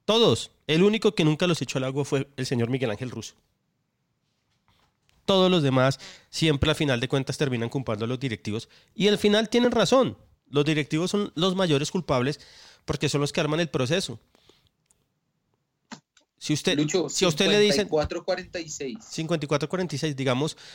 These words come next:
Speaker 1: eh, súper, súper, súper parejo. Creo que es de las votaciones más parejas que hemos tenido. Igual
Speaker 2: Un tema tan polémico.
Speaker 1: Claro, igual la gente, la gente, la gente tiene en el imaginario es que, que,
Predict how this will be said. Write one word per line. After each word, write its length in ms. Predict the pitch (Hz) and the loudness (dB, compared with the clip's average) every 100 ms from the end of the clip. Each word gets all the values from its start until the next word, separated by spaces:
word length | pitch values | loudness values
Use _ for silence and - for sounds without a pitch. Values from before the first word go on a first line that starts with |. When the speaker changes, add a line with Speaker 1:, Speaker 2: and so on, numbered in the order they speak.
| - _ _ | -20 _ _
Speaker 1:
eh, 600 | 139 135 127 123 123 113 | 2 2 2 2 2 0
súper, 420 | - 170 - 123 - | 2 2 2 -2 -4
súper, 380 | - 160 127 | -2 2 2
súper 260 | 113 131 120 | 0 -2 0
parejo. 260 | 123 139 135 | 2 2 2
Creo 180 | 127 | 0
que 80 | 113 | -2
es 60 | 147 | -2
de 100 | 156 | 0
las 220 | 165 139 | 0 0
votaciones 440 | 143 139 123 123 | 0 0 -2 -2
más 200 | 139 147 | 0 -2
parejas 380 | - 156 143 143 | 0 0 0 -2
que 80 | - | -4
hemos 160 | 143 - | -4 -2
tenido. 340 | 160 117 151 - - - - _ | 0 0 -2 -6 -20 -20 -20 _
Igual 520 | 147 143 139 131 135 143 | 0 4 4 4 4 4
Speaker 2:
Un 160 | 156 | 4
tema 200 | 156 160 | 2 0
tan 180 | 208 190 | -4 -6
polémico. 720 | 196 156 151 165 135 - 104 _ | -6 -6 -6 -6 -10 -20 -20 _
Speaker 1:
Claro, 200 | - 233 143 | -6 -4 0
igual 520 | 143 135 127 127 175 - - - _ | 0 4 4 2 -2 -6 -20 -20 _
la 140 | 170 | -2
gente, 320 | 170 175 190 - | 0 0 -4 -4
la 140 | 131 | -2
gente, 280 | 135 135 147 | -2 -2 -6
la 120 | 139 135 | -4 -4
gente 220 | 123 151 | -2 -4
tiene 240 | 151 160 | -2 -2
en 80 | 165 | -2
el 100 | 170 | -2
imaginario 460 | 156 131 120 113 127 | 0 -2 0 -2 -4
es 140 | - | -6
que, 260 | - 139 _ | -8 -10 _
que, 240 | - 151 | -8 -8